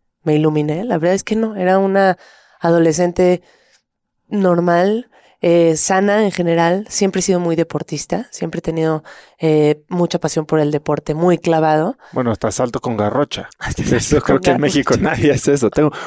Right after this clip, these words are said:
Speaker 2: uno de mis roommates de Stanford era, creo que campeón regional de
Speaker 1: ¿Garrochista?
Speaker 2: salto con garrocha, entonces tiene hasta un tatuaje de salto con garrocha.
Speaker 1: Ok.
Speaker 2: Es la única persona que conozco en mi vida que hace salto con
Speaker 1: <laughs>
Speaker 2: garrocha.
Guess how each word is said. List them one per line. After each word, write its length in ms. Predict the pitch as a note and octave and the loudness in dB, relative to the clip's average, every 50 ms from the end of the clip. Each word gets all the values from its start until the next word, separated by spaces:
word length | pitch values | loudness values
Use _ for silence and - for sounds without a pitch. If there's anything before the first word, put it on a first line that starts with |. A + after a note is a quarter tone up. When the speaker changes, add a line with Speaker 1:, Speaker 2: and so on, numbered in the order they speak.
| - A2+ - | -10 -4 -2
Speaker 2:
uno 220 | C#3+ D#3 F3 F3 | 0 2 4 4
de 180 | D#3+ C#3+ B2+ A#2+ | 6 6 4 4
mis 280 | A#2 A#2 A#2 A2 A2 A2+ | 4 4 2 2 2 2
roommates 440 | B2+ C#3 C#3 C3+ B2+ B2+ B2 - A2+ | 2 2 2 2 2 0 0 0 2
de 280 | A2 G#2 G#2 G#2 G2+ | 2 2 4 2 2
Stanford 640 | G2 - - - A#2 A2+ A2+ - - A#2 A#2 B2 A#2+ - - - | 0 0 -2 -2 -2 -2 -2 0 0 2 2 2 0 -4 -8 -4
era, 560 | - B2 A#2 A#2 A#2+ A#2+ A#2 G#2 G2 F#2 - - _ _ - _ | 0 0 2 2 2 0 0 -2 -2 -4 -6 -8 _ _ -20 _
creo 140 | - - G#2 | -10 -10 -6
que 180 | - A#2+ A2 - | -6 -6 -6 -6
campeón 800 | _ - G#2+ G2 - - - B2+ A#2+ A#2+ A2+ A2 A2+ A2 A2 G#2 | _ -6 -6 -6 -4 -4 0 2 2 2 2 0 -2 -4 -4 -4
regional 640 | - A2+ G#2+ - - G2+ F#2+ G2+ G#2 G#2 G#2+ G#2+ G#2 | -4 -4 -4 -2 -4 -4 -2 -2 -2 -2 -2 0 0
de 80 | G#2 G#2 | 0 0
Speaker 1:
¿Garrochista? 260 | G2+ G#2 G2 - - G#2+ | 0 0 0 0 -2 0
Speaker 2:
salto 160 | F#2+ - G#2 | 0 0 -2
con 120 | G#2 G2+ | -2 -4
garrocha, 440 | G2+ G2+ G#2 G2+ G#2+ A2 G#2+ - A#2+ | -4 -4 -2 0 0 0 0 0 -2
entonces 280 | A2+ G#2 - A2+ G#2+ - | -2 0 0 -2 -2 -2
tiene 200 | - B2+ A#2 C3 | -2 -2 -2 -2
hasta 140 | C#3+ - - | -4 -4 -6
un 80 | - | -8
tatuaje 400 | - G2 - - G#2+ F#2+ - - | -6 -6 -4 -4 -6 -4 -6 -8
de 60 | G2 - | -10 -8
salto 320 | - - G#2+ - - - | -10 -10 -10 -10 -12 -12
con 100 | - A2 | -10 -8
garrocha. 400 | G#2 G#2+ G2 A2+ - - B2 A#2+ | -6 -4 -4 -2 -2 0 -2 -2
Speaker 1:
Ok. 280 | - E3+ - - E3+ D#3+ | -2 -6 -12 -8 -4 -2
Speaker 2:
Es 80 | C3 C#3 | 0 2
la 80 | D#3 | 2
única 260 | D3+ D3+ C#3 - A#2 | 2 2 0 0 0
persona 320 | G2 A2+ G2+ A2+ A#2 A#2 A2+ | 0 0 0 0 -2 0 -2
que 100 | A2 G2 | -2 -2
conozco 300 | G#2+ G#2 G#2+ G#2 - A2 | -4 -6 -8 -6 -6 -6
en 60 | G#2+ | -4
mi 100 | G#2 G2+ | -2 -2
vida 240 | G2+ G#2 G#2 G#2 G2+ | 0 0 0 0 -2
que 140 | - - G#2+ | -2 -4 -6
hace 160 | - - - | -6 -6 -6
salto 260 | - A#2 G#2 - - | -6 -4 -4 -4 -4
con 200 | - F3+ C#3+ B2+ | -2 0 0 0
Speaker 1:
<laughs> 20 | |
Speaker 2:
garrocha. 680 | A2 - A#2+ B2+ - - B2+ - - - - - - | 0 0 -2 -2 0 0 -2 -2 -2 -4 -6 -6 -8